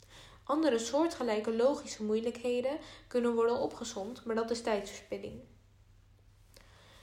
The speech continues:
Dit punt heeft betrekking op alle sociale betrekkingen. Elke verklaring die voor een bepaalde tijd geldt, een soort belofte die tussen twee mensen gemaakt is,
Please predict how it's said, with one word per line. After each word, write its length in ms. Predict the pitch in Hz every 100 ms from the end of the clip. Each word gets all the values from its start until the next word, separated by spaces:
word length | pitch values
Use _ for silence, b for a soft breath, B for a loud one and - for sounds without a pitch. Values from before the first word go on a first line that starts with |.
| B B
Dit 260 | 285 294
punt 220 | 233 233
heeft 220 | 240 233 233
betrekking 420 | 220 247 254 269
op 200 | 220 -
alle 220 | 285 277
sociale 480 | - 240 233 208 214
betrekkingen. 760 | 214 214 247 220 196 196 - - - - - - B B B B
Elke 340 | 247 311 320
verklaring 640 | 311 285 247 202 196 208 220
die 140 | 233
voor 160 | 233 208
een 100 | 220
bepaalde 520 | 220 233 247 269 269
tijd 260 | 247 233 233
geldt, 480 | - 190 220 - - B B B
een 100 | 220
soort 280 | - 226
belofte 460 | 220 220 269 - 220
die 160 | 214 214
tussen 480 | 240 233 220 208
twee 260 | - 262 277
mensen 320 | 240 220 -
gemaakt 460 | - 208 196 233 -
is, 320 | - 320 -